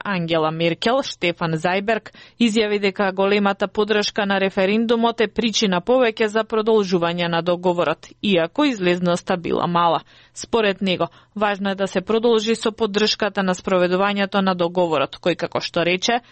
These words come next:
представува историска можност за надминување на една пречка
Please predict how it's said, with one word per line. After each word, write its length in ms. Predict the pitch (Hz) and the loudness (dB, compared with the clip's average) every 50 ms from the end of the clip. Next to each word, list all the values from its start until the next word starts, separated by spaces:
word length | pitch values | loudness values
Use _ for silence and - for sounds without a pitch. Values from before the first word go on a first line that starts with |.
| - _ _ | -20 _ _
представува 580 | - 208 196 - - - 196 190 190 196 196 202 | -2 -2 -2 -2 -2 -2 0 0 0 0 0 0
историска 680 | 196 196 - - - 214 202 190 185 180 - - 190 180 | 0 0 -2 -2 0 2 2 2 0 -2 -2 -2 -2 0
можност 520 | 185 190 202 214 202 214 220 226 226 214 | 2 2 2 2 2 2 0 0 0 0
за 80 | 226 226 | 0 0
надминување 680 | 220 226 214 214 220 226 226 226 220 226 220 220 220 214 | 2 0 2 2 2 4 2 2 2 0 0 0 0 0
на 100 | 214 214 | 2 2
една 240 | 220 214 220 214 | 2 2 0 0
пречка 460 | 208 - 214 214 214 - - - 226 | 0 0 0 0 0 -2 -4 -4 -4